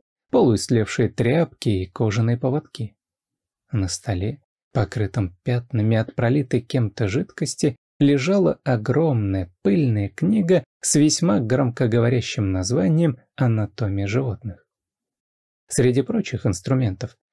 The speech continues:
особо выделялись всевозможные зонды, зажимы и даже щипцы для извлечения больных зубов.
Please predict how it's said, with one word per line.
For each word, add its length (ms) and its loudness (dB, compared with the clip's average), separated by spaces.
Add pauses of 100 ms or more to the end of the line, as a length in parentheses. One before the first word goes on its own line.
(120)
особо 500 2
выделялись 640 2
всевозможные 760 2
зонды, 540 0
зажимы 680 2 (140)
и 120 4
даже 380 0
щипцы 580 0
для 200 2
извлечения 640 0
больных 380 2
зубов. 460 -6